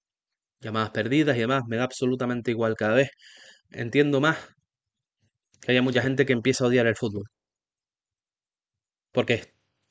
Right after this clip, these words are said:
eh, lo mane-, lo, lo, lo, lo maleamos a nuestra, a nuestra, a nuestra conveniencia. Y estoy harto, estoy harto. El otro día me, me hacían un comentario de, de por qué no estoy entrenando de nuevo.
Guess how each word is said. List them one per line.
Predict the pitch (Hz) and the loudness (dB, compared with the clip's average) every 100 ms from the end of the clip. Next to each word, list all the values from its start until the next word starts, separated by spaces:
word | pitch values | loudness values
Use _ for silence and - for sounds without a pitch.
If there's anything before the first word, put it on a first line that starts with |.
| _ - | _ -10
eh, | - 85 - - - - | -8 -8 -10 -12 -14 -8
lo | 127 | -4
mane-, | 123 120 107 | -2 -2 -2
lo, | 127 113 | -2 -2
lo, | 120 117 110 | -2 -2 -2
lo, | 117 113 110 | -2 -2 0
lo | 110 | 0
maleamos | 117 120 135 143 135 | 2 4 4 4 -2
a | |
nuestra, | 131 - 123 113 | -2 0 0 -2
a | 113 | -4
nuestra, | 110 107 107 104 110 123 _ _ _ - - _ _ _ _ _ _ _ _ | -6 -4 -4 -6 -10 -16 _ _ _ -20 -20 _ _ _ _ _ _ _ _
a | - 120 | 0 2
nuestra | 123 120 117 | 2 0 -2
conveniencia. | 117 113 107 101 - _ _ | 0 0 -2 -4 -10 _ _
Y | - | -8
estoy | 117 151 - - _ | -4 -2 -4 -8 _
harto, | 135 117 - - - _ _ | 2 2 -2 -16 -20 _ _
estoy | - 147 - | -2 -2 2
harto. | 131 - 120 | 0 2 -2
El | |
otro | 113 123 | 0 0
día | 135 156 | 2 2
me, | 156 139 131 123 123 _ _ - | 2 2 0 -2 -8 _ _ -12
me | |
hacían | 110 143 | -2 0
un | 143 131 | 2 0
comentario | 131 123 143 160 143 139 _ _ _ _ _ _ _ | 0 0 4 4 2 -2 _ _ _ _ _ _ _
de, | 127 117 113 117 113 110 110 107 104 - _ _ _ _ _ _ _ _ _ _ - | -4 0 2 2 2 2 4 2 0 -6 _ _ _ _ _ _ _ _ _ _ -8
de | 113 | -4
por | 120 | -4
qué | - 147 | 2 4
no | 147 143 139 135 135 127 | 4 4 2 2 0 0
estoy | - 135 | 0 0
entrenando | 127 135 170 143 | 2 0 0 0
de | 127 123 | 0 2
nuevo. | 170 156 147 | 2 0 -2